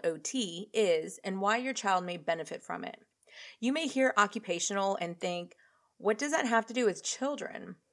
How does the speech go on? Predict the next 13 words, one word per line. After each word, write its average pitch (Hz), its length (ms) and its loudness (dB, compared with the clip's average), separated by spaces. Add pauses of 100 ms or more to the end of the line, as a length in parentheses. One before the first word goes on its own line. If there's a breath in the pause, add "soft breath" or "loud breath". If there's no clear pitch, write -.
(140)
Well, 175 280 6
by 247 140 6
definition, 208 880 0
the 202 80 2
word 196 220 4
occupation 185 800 -2
means 190 280 -4
an 208 80 0
activity 233 600 0
in 214 120 0
which 185 280 -4
one 165 160 -2
engages. - 720 -10